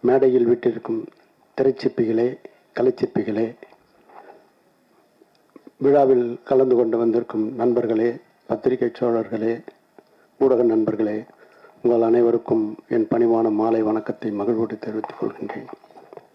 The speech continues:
மொத்தத்தில் என்னவோ ஒரு உண்மை, இந்த விழாவில் முழு வெளிச்சம் போட்டு காட்டத்தான் செய்கிறது. ஆம், கபாலி தந்த ரஞ்சித், கர்ணன் தம்பி மாரி செல்வராஜ்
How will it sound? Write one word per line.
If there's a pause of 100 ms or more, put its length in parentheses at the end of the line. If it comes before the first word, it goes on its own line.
(720)
மொத்தத்தில்
என்னவோ
ஒரு
உண்மை, (640)
இந்த
விழாவில் (400)
முழு
வெளிச்சம்
போட்டு
காட்டத்தான்
செய்கிறது. (760)
ஆம், (580)
கபாலி
தந்த
ரஞ்சித், (920)
கர்ணன்
தம்பி (280)
மாரி
செல்வராஜ்